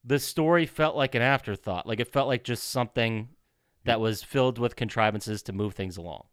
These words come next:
Speaker 2: Yeah, just to show off their motion capture suit <laughs> that they used.
Speaker 1: Yeah, it felt like they never wrote really a story. They just motion captured Jet Li and, like, "We'll build it around this. This is
Speaker 2: Yeah,
Speaker 1: fine. We'll
Speaker 2: yeah.
Speaker 1: figure it out." We got the fighting part, and that's all we need.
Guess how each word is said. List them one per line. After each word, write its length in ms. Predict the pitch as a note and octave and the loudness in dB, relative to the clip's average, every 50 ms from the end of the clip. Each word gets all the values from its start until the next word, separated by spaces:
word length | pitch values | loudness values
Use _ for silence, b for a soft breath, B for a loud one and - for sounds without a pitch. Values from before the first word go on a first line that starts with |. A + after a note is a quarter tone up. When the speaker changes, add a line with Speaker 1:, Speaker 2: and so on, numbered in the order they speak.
| _ - | _ -10
Speaker 2:
Yeah, 300 | F#2 E2+ D#2+ D2 C#2 C2+ | -8 -6 -6 -6 -6 -8
just 280 | - - F2 D#2+ - - | -10 -10 -10 -10 -10 -8
to 100 | - F2 | -8 -8
show 300 | - - - F#2+ E2+ D#2+ D#2+ | -6 -6 -4 -4 -2 -2 -2
off 280 | D#2+ D#2 C#2+ - - | -2 -4 -6 -8 -8
their 320 | - D#2+ D2+ C#2+ C#2 B1+ - - _ _ _ _ _ _ - _ _ _ _ _ _ _ _ _ _ _ | -8 -8 -6 -6 -8 -10 -12 -18 _ _ _ _ _ _ -20 _ _ _ _ _ _ _ _ _ _ _
motion 480 | - D#2+ E2 E2+ E2 - - E2 D2+ D2 | -10 -8 -6 -6 -6 -6 -6 -8 -10 -12
capture 580 | - - - F2 E2+ E2+ - - - C2+ C2+ - | -12 -10 -8 -6 -6 -6 -6 -8 -8 -8 -10 -10
suit 360 | - - C2+ B1+ B1+ B1+ - _ _ _ - | -12 -12 -12 -12 -14 -14 -16 _ _ _ -14
<laughs> 520 | - - - - - - - - - - - | -6 -4 -2 -2 -2 -4 -8 -10 -14 -14 -12
that 160 | - C#2+ - | -12 -12 -10
they 60 | D2 D2 | -10 -12
used. 440 | C#2+ C#2 C#2 - C3+ - - - - _ _ _ - | -12 -10 -12 -12 -14 -16 -18 -20 -20 _ _ _ 0
Speaker 1:
Yeah, 160 | D#3+ E3+ D#3 | 2 4 4
it 100 | D#3+ D#3+ | 4 4
felt 220 | - G#3+ A#3+ A#3+ A3 | 4 2 2 4 4
like 140 | G#3+ G3 - | 2 2 2
they 140 | E3+ E3 | 0 0
never 320 | D#3+ F3 E3+ E3 D#3 C#3 C3 | 2 2 2 2 2 2 4
wrote 240 | B2+ C#3 C#3+ - - | 4 4 4 4 2
really 240 | C#3+ D3+ D#3 D#3+ | 0 0 0 0
a 60 | D#3 C3+ | -2 -4
story. 220 | - F3 E3+ - | -2 -2 -2 0
They 120 | C#3 C3 | 0 -2
just 220 | B2 B2 B2 - C#3 | -2 -2 -4 -4 -2
motion 320 | C3 C3 C3+ - - C3 | -2 -2 -2 -2 -4 -6
captured 500 | A#2 C3+ B2+ B2 A#2+ - - A#2 G#2+ G2 - _ _ | -4 -2 0 0 0 -2 -6 -10 -10 -12 -16 _ _
Jet 220 | - - B2+ - - | -4 -4 -4 -4 -4
Li 320 | B2+ A#2 B2 C3 C#3 C#3+ D3+ | -4 -4 -2 -2 -2 -2 -2
and, 160 | A#2 A#2 A2+ | -2 -2 0
like, 160 | A2+ A2+ A2 | 0 0 0
"We'll 120 | - - | -2 0
build 240 | D3 E3 D3 B2+ G#2+ | 2 2 2 2 0
it 40 | G#2+ | 0
around 260 | G2+ F#2+ F#2 E2+ E2 E2+ | 0 0 -2 -2 -4 -8
this. 180 | D#2+ - - | -12 -14 -14
This 100 | - - | -10 -6
is 140 | F2 E2 D#2 | -4 -4 -4
Speaker 2:
Yeah, 60 | C#2+ | -4
Speaker 1:
fine. 160 | - C#2 B1+ | -6 -8 -8
We'll 100 | F2+ G#2 | -10 -10
Speaker 2:
yeah. 60 | C#2 - | -10 -10
Speaker 1:
figure 160 | D2+ - E2+ | -10 -10 -8
it 60 | - | -10
out." 120 | - - - _ _ _ _ _ _ _ _ _ _ _ _ _ - | -10 -10 -12 _ _ _ _ _ _ _ _ _ _ _ _ _ -4
We 80 | D#3 | 0
got 140 | A3 - D3 | 2 2 2
the 40 | C3+ | 0
fighting 340 | - - G3 F3+ D#3 C3 A2 | 4 8 8 10 10 8 6
part, 200 | - B2 A2+ G2+ | 2 2 2 2
and 80 | G#2 B2 | 2 0
that's 160 | A#2+ A#2 - | -2 -2 0
all 140 | A#2 G#2+ F#2 | 0 -2 -2
we 120 | F#2 F#2 | -4 -6
need. 380 | D#2+ F#2 G2+ F#2+ E2+ D#2+ - | -10 -10 -10 -10 -10 -14 -16